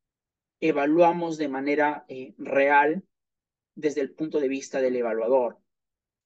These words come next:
Hay una observación, por ejemplo, eh, de manera experimental y no experimental.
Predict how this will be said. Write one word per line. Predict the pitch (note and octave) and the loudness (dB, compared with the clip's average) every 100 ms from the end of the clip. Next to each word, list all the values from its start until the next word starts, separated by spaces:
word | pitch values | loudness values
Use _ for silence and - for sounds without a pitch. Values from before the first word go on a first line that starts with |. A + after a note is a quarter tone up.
| _ _ - - _ _ _ _ | _ _ -20 -20 _ _ _ _
Hay | F3 A#3 | 0 2
una | A#3+ A#3 | 2 -2
observación, | F#3+ G3+ - F3 E3+ - _ _ _ _ - F#3+ F#3+ | -4 -6 -4 -6 -6 -10 _ _ _ _ -4 -4 -2
por | F#3+ E3 | -2 -2
ejemplo, | - D#3+ D#3+ F3+ F3 F3 F#3 - | -4 -8 -8 -2 0 0 -4 -8
eh, | C#3 | -8
de | C#3+ D#3+ | -2 -2
manera | D#3 D#3+ E3+ | 0 0 0
experimental | F3 - E3+ E3 E3+ E3+ F3 E3+ F3+ E3 | 0 -4 -6 -6 -6 -2 2 4 2 0
y | D3+ | -6
no | D3 D3+ | -2 -2
experimental. | D#3 - E3+ D#3+ E3 - E3 D#3 F3 | -2 -6 -8 -6 -6 -6 -2 -2 -4